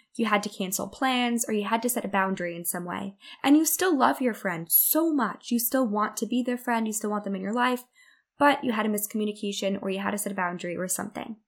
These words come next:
And so you texted them, "Hey, I can't make plans. I actually have to go to Sarah's birthday party," or,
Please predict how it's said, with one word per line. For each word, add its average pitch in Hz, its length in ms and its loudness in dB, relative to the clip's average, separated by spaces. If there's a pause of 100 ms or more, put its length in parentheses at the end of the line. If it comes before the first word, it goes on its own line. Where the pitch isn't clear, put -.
(400)
And 220 200 0
so 208 180 0
you 202 180 -4
texted 208 380 -6
them, 175 360 -4 (220)
"Hey, 208 400 2
I 202 100 -2
can't 202 280 -4
make 196 200 -4
plans. 175 580 -8 (260)
I 208 80 0
actually 202 320 0
have 190 200 -6
to 196 60 -8
go 180 160 -4
to 170 240 -6 (120)
Sarah's 202 420 6
birthday 175 320 -4
party," 170 460 -6
or, 170 360 -6